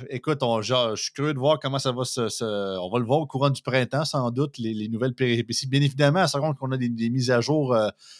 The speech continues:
subséquentes de ce qui se passe à Sainte-Pétronille. C'est quasiment devenu un de nos sujets fétiches de cette, euh, de cette <laughs> année,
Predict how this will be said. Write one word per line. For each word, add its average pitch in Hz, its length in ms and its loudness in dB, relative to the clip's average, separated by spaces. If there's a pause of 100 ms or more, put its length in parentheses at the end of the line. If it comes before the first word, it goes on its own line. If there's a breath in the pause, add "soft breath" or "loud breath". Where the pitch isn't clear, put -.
subséquentes 147 680 0
de 127 80 0
ce 101 100 -2
qui - 100 -4
se - 80 -6
passe 147 360 6
à 123 40 -10
Sainte-Pétronille. 131 720 0
C'est - 120 -8
quasiment 139 280 2
devenu 143 240 4
un 147 120 6
de 127 60 0
nos 139 200 6
sujets 131 360 0
fétiches 139 400 0
de 127 100 0
cette, - 280 -4
euh, 123 160 4
de 131 120 0
cette - 340 0
<laughs> - 40 -8
année, 185 440 4